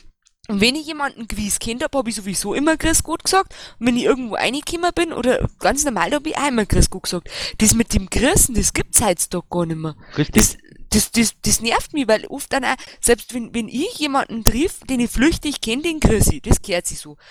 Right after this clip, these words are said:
Speaker 1: Aber da kommt ja oft nicht einmal was zurück. Die vergraben dann ihren, ihren Kopf in der Jacken und, und gingen stillschweigend vorbei.
Speaker 2: Richtig, da, das ist dieses, äh, dieses, äh, Verhalten, ähm,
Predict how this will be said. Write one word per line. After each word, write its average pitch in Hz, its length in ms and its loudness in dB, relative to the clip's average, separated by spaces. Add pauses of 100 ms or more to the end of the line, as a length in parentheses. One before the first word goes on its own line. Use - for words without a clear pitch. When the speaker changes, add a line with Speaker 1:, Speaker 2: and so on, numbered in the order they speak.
(240)
Speaker 1:
Aber 208 180 -2
da 233 80 2
kommt 311 240 2
ja 294 80 -4
oft - 240 -8
nicht 247 120 0
einmal 214 220 0
was 170 200 -6
zurück. - 400 -2 (220)
Die 214 80 2
vergraben 214 420 0
dann 294 120 2
ihren, 240 360 0
ihren 190 240 -2
Kopf - 220 -8
in 339 100 -2
der 320 100 4
Jacken 339 400 -2
und, 285 220 -6
und 269 180 -6
gingen 294 300 0
stillschweigend 294 600 -2
vorbei. 302 380 -2 (480)
Speaker 2:
Richtig, 151 300 0
da, 92 240 4
das 131 240 2
ist - 200 -4
dieses, 170 380 -2
äh, 131 240 2
dieses, 139 600 -2
äh, 110 400 2 (100)
Verhalten, 160 920 0
ähm, 147 480 2